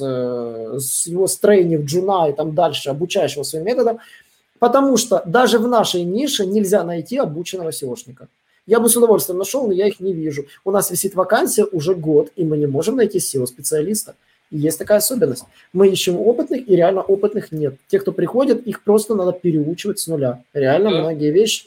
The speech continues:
Speaker 2: Да.
Speaker 1: э, з-, э,
Speaker 2: Ну, к
Speaker 1: в нашей
Speaker 2: сожалению, э, смотри, как это выглядит. Дело в том, что, э, опытный сеошник — это сеошник обычно имеющий возраст. Ну, то есть, к примеру, не,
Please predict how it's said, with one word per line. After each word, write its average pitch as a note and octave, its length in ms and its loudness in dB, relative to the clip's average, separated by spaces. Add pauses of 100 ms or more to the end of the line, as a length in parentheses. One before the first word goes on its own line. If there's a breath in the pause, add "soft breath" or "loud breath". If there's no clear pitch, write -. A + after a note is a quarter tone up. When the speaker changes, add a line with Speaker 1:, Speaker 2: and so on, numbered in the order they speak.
(440 soft breath)
Speaker 2:
Да. B2+ 120 -12
Speaker 1:
э, F3 220 4
з-, F3 140 2
э, G#3 100 -6
Speaker 2:
Ну, G3 180 4
к F3 40 -6 (120)
Speaker 1:
в E3 200 0
нашей A3+ 240 6
Speaker 2:
сожалению, A3 320 4 (320)
э, F3+ 320 4
смотри, G3+ 480 0
как E3 180 -10
это F3 160 -4
выглядит. F#3 300 -2
Дело F3 180 0
в F3+ 60 -10
том, G3 160 0
что, F#3+ 260 2
э, C#3+ 400 -6
опытный E3 460 0
сеошник — F#3+ 720 0
это C#3 200 -8
сеошник F#3 520 -2
обычно D#3+ 500 -6
имеющий E3 640 -6
возраст. E3 480 0
Ну, D3+ 60 -8
то D3+ 120 0
есть, C#3+ 120 0
к - 80 -16
примеру, F#3 380 2
не, E3 320 0